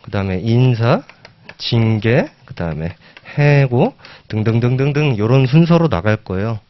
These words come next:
어, 등등등등 요런 순서로 나갈 거고,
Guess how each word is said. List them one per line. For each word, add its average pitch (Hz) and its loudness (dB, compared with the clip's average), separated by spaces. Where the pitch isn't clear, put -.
어, 117 -16
등등등등 101 -4
요런 107 -2
순서로 143 -2
나갈 101 -2
거고, 127 -4